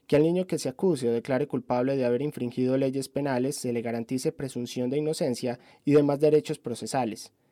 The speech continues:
Pero Colombia firmó, además, y ratificó el protocolo facultativo de la Convención de los Derechos del Niño relativo a la participación de niños en los conflictos armados, instrumento aprobado por la Ley ocho treinta y tres de dos mil tres,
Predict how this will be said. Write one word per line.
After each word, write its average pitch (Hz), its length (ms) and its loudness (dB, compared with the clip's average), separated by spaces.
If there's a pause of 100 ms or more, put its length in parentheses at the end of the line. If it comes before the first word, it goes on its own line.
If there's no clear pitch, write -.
(240)
Pero 113 200 -6
Colombia 127 580 2
firmó, 123 520 0
además, 120 600 -2
y 147 120 -2
ratificó 120 580 -4
el 131 80 2
protocolo 131 560 0
facultativo 123 880 -2
de 113 60 0
la 113 100 -2
Convención 120 500 -2
de 135 120 2
los 120 120 2
Derechos 117 380 -2
del 156 140 2
Niño 131 320 0 (340)
relativo 147 460 2
a - 20 2
la 160 140 0
participación 127 760 -4
de 147 100 0
niños 147 340 -2
en 123 80 -4
los 113 120 -8
conflictos 117 520 -4
armados, 120 500 0 (320)
instrumento 117 560 0
aprobado 147 540 2
por 123 140 -4
la 120 120 -2
Ley 120 360 -2
ocho 165 360 0
treinta 127 300 -6
y 113 60 -6
tres 147 280 -2
de 113 160 -2
dos 107 80 -2
mil 120 200 -4
tres, 131 320 -2